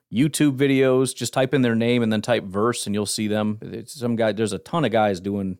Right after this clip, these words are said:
just amazing work. And they don't get paid for this because they're, they're all getting strikes. They probably have Patreons that you can support, but these guys are working real hard to do cut-ups of all these guys. Um,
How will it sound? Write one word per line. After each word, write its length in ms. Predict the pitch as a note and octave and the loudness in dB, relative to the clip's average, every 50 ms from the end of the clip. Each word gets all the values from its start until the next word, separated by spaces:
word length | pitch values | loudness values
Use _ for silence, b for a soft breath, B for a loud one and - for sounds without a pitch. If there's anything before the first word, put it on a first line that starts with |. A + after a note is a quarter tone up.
| _ _ | _ _
just 220 | - G#2+ G2+ - - - | -8 -8 -8 -8 -8 -8
amazing 640 | A2+ G#2+ G2 G2+ A2+ A#2+ A#2 A2+ G#2 G#2+ G2+ F#2+ | -4 -2 0 2 2 2 2 2 0 -2 -2 -2
work. 340 | F#2+ G2+ F#2 - - - _ _ _ _ _ _ - | -2 -2 -2 -2 -4 -10 _ _ _ _ _ _ -2
And 80 | G#2 A2+ | 0 2
they 60 | C3+ | 2
don't 120 | D3+ C#3 | 2 2
get 160 | B2 A#2+ - | 2 0 0
paid 220 | - C3 A2+ A2 F#2+ | 0 0 0 0 -2
for 120 | - G2+ F2 | -4 -4 -2
this 220 | E2+ G2 A2+ - | -2 -2 -4 -4
because 340 | - - A2+ - G#2+ F#2+ F#2+ | -6 -6 -2 0 0 0 0
they're, 280 | G2+ G2+ G#2 G2+ - | 0 -2 -2 -2 -2
they're 180 | G2 G#2+ G#2+ G#2+ | -2 0 2 4
all 140 | G#2+ A2 A2 | 4 4 2
getting 400 | G#2 A2 G2 G2 G#2+ G2+ F#2+ F2 | 0 -2 -4 -2 -2 -4 -4 -4
strikes. 600 | - - - - G2+ F#2+ F#2 G#2+ - - - - - _ _ _ _ _ _ _ _ - | -6 -4 -2 0 0 0 0 -2 -4 -6 -8 -8 -10 _ _ _ _ _ _ _ _ -4
They 60 | G2+ | -2
probably 380 | - - C3 B2 A#2 G#2+ G#2 G2+ | 0 2 2 2 2 2 2 2
have 140 | F#2+ - | 0 0
Patreons 520 | - A2 G#2 F#2+ - - G#2 G2+ G2+ G2+ F#2+ | -2 -2 -2 -2 -2 -2 -2 0 0 -2 -2
that 100 | G2+ D#2 | -4 -4
you 80 | E2+ | -4
can 160 | G2 - G2 - | -6 -6 -6 -6
support, 460 | - F2 - - F#2+ F#2+ G2+ G#2+ - | -6 -6 -4 -2 -2 0 -2 -2 -4
but 240 | - E2+ - - _ _ _ _ _ _ _ _ - | -6 -6 -6 -8 _ _ _ _ _ _ _ _ -6
these 120 | A#2+ A#2 | -2 0
guys 240 | A#2+ C#3 C3+ B2+ A2 | 2 2 2 2 2
are 80 | A2+ | 0
working 440 | G#2+ G#2+ A#2 A#2 A2 - G#2 F#2+ F2+ | 2 2 2 2 2 0 -2 -2 -2
real 380 | F2+ F#2 G2+ A#2 B2+ A#2+ A2 G2+ | -2 0 2 2 4 4 2 2
hard 440 | A2+ A2+ G#2+ G#2 G2 G2 F2+ - - | 2 2 2 2 2 0 -2 -4 -6
to 100 | A#2 G2+ | -4 -2
do 140 | G2+ G#2 | -2 -2
cut-ups 480 | F#2+ - - B2 A#2 A2 G#2+ F#2+ - - | -4 -2 0 2 2 2 2 0 0 -2
of 100 | A2+ G2 | -2 0
all 140 | G2+ G2 G2 | 0 0 0
these 220 | F#2 G2+ F2+ F2 | 0 -2 -2 -2
guys. 440 | F2+ G#2+ G2+ F#2+ F#2 F2+ F#2 - - _ _ _ _ _ _ _ - | 0 0 0 0 0 -2 -2 -6 -10 _ _ _ _ _ _ _ -6
Um, 480 | - - G2+ G2 G2 F#2+ F#2+ F#2 F#2 | -4 -2 0 0 0 -2 -2 -4 -6